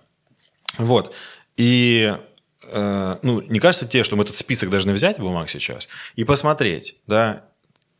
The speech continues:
какие компании, э, ну, грубо говоря, полезны, которые пытаются культивировать среду и поддерживать их там всеми силами. Не всегда по бизнес-логике мы должны их включить в портфель, просто, ну, может, мы не х-, может, дорого, там много причин,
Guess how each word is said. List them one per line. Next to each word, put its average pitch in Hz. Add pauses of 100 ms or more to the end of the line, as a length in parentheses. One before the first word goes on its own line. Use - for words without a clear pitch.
(140)
какие 123
компании, 101 (240)
э, 80
ну, 107
грубо 95 (120)
говоря, 95
полезны, 135 (680)
которые 104
пытаются 110
культивировать 139
среду 87 (640)
и 113
поддерживать 117
их 92
там 92
всеми 98
силами. 82
Не 117
всегда 120 (400)
по 101
бизнес-логике 95
мы 95
должны 92
их 87
включить 101
в -
портфель, 127
просто, 95
ну, 92
может, 85
мы 95
не 90
х-, 85
может, 90
дорого, 110
там 82
много 101
причин, 82